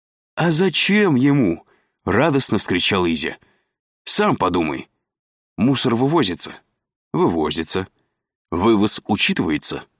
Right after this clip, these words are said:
"Учитывается". "Систематически?" "Систематически". Месяц окончится, будет представлен отчёт.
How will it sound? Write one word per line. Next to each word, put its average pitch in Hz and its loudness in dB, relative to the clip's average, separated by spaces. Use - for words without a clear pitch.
"Учитывается". 78 0
"Систематически?" 135 -2
"Систематически". 190 -2
Месяц 127 2
окончится, 127 -2
будет 185 -2
представлен 110 2
отчёт. - -6